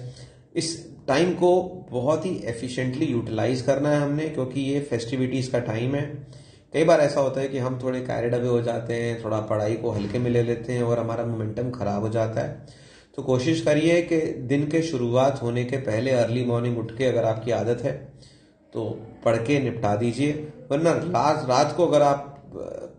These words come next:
रात में पढ़ने वाले, वाले बच्चे हैं, तो रात को भी आप जग कर एक slot रात को निपटा सकते हो, ठीक है? But पढ़ाई से traction मत कम करिए, उसको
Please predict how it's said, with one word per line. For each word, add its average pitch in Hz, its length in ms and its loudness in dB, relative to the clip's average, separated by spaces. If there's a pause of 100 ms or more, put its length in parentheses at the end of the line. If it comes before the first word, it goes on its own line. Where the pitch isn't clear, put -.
(280)
रात 123 480 4
में 151 360 2
पढ़ने 135 260 4
वाले, 131 220 4
वाले 131 220 4
बच्चे 127 260 0
हैं, 135 220 0
तो 139 140 2
रात 117 340 -2
को 135 60 -2
भी 123 120 -2
आप 117 180 2
जग 113 120 2
कर 131 480 0 (320)
एक 120 140 -8
slot 120 300 2
रात 104 280 0
को 113 60 -2
निपटा 98 340 -4
सकते - 380 -12
हो, - 60 -8
ठीक 101 260 -8
है? 151 180 -6 (340)
But 147 100 4 (380)
पढ़ाई 139 460 4 (220)
से 175 160 0
traction 143 480 0
मत 143 220 -2
कम 123 180 -2
करिए, 120 240 0
उसको 135 600 -4